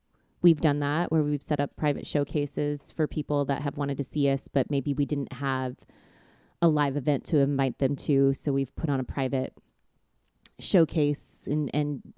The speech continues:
done, like, a sample show, like, a f-, thirty, forty-five minute set. Um, those are fun. I like doing those. Um,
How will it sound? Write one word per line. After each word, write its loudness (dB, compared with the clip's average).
done, -2
like, -2
a -2
sample -4
show, -4
like, -8
a 0
f-, -14
thirty, 6
forty-five -2
minute -6
set. -2
Um, -6
those 4
are 6
fun. -4
I -2
like 0
doing -2
those. -2
Um, -14